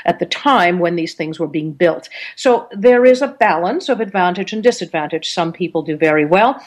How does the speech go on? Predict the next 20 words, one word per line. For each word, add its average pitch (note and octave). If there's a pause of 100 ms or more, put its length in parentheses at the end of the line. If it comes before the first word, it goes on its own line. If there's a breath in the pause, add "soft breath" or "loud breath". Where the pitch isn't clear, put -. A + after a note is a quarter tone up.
(240 loud breath)
and F#3
others, F#3+
even F#3+
at, D#3
uh, E3
places D#3+
like D#3+
Harvard D#3+
and E3
Columbia D#3+
and, D#3
uh, D3+
you F3
know, D3+
Princeton D#3+
and D#3
so A3+
on, G3 (360 loud breath)
may E3
not, D3